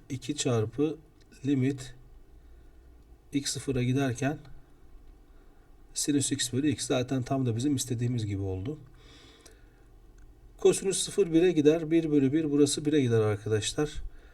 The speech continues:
Sinüs x bölü x de bire gider. Burada bire gider. O yüzden bakınız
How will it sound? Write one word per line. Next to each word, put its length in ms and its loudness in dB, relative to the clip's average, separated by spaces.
Sinüs 360 -2
x 220 0
bölü 140 2
x 180 -2
de 100 -4
bire 180 2
gider. 420 0
Burada 220 0
bire 180 2
gider. 400 -2
O 20 6
yüzden 460 2
bakınız 600 -2